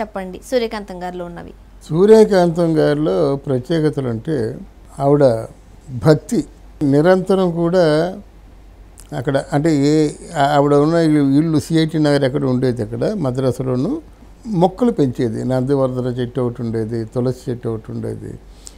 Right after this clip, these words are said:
Speaker 2: ఈ పువ్వులు పూసేటువంటి చెట్లు ఉండేవి.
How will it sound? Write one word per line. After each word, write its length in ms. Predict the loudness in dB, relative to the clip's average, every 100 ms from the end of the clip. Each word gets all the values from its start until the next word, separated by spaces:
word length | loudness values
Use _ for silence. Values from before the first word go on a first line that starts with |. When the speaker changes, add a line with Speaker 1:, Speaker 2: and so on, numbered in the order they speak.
| -12 -8
Speaker 2:
ఈ 60 |
పువ్వులు 680 | -6 -2 -2 0 2 2 -2 -2
పూసేటువంటి 720 | -2 -2 -2 -2 -4 -6 -4 -4
చెట్లు 240 | -4 -6
ఉండేవి. 440 | -4 -4 -4 -6